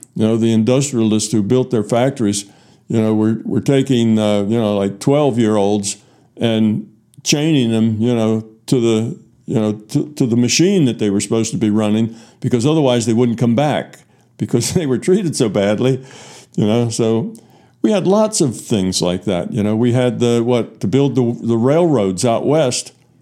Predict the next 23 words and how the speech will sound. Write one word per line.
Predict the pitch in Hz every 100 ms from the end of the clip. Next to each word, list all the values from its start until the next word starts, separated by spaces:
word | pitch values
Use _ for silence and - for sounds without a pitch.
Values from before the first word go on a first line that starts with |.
| _ _
People | - 107 127 123
went | 123
and, | 123 117 117
you | 113
know, | 101
being | 107 127
shanghaied | 120 - 143 165 156 117 98 92
now | 101 104 107
is | 104
a, | 110 107 123 247 262
is | 107 110 - 104 104
a, | 101 101 - _
is | - 131
a | 120
term. | - 160 160 104 104 - _
Well, | 110 117
that's | 123 131
because | - 120 131 123
people | 127 139 127
went | 123 127 - - _ _ _ - -
to | 127 123 117 - - _ _ _ _ _ _ -
the | 123
east, | 151 196 160 - -